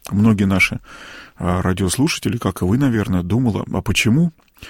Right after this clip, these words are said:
а, разбежались все апостолы, которые три с половиной года денно и ночно были, за редким исключением, рядом со Христом.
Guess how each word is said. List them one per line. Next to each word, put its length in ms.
а, 160
разбежались 580
все 180
апостолы, 500
которые 340
три 180
с 60
половиной 320
года 360
денно 340
и 40
ночно 340
были, 420
за 260
редким 400
исключением, 640
рядом 320
со 140
Христом. 420